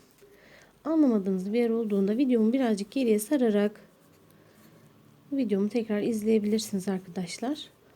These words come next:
Ben modeli çok beğendim. İnşallah sizler de beğenmişsinizdir. Ee, bu videomu ve modelimi beğendiyseniz de beğen butonuna basarak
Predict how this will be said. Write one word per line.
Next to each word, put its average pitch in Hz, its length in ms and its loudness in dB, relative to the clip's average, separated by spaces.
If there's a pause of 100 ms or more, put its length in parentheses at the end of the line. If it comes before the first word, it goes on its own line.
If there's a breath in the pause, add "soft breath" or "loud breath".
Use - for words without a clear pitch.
(880 loud breath)
Ben 302 140 2
modeli 202 360 2
çok 262 300 -4
beğendim. 220 340 0
İnşallah 240 400 0
sizler 233 400 -2
de 202 120 -4
beğenmişsinizdir. 226 960 -2 (1000 loud breath)
Ee, 190 540 0 (320)
bu 277 200 0
videomu 208 420 6
ve 214 80 4
modelimi 208 460 2
beğendiyseniz 190 760 0
de 233 180 -2 (680 soft breath)
beğen 233 300 2
butonuna 190 420 0
basarak 226 580 -2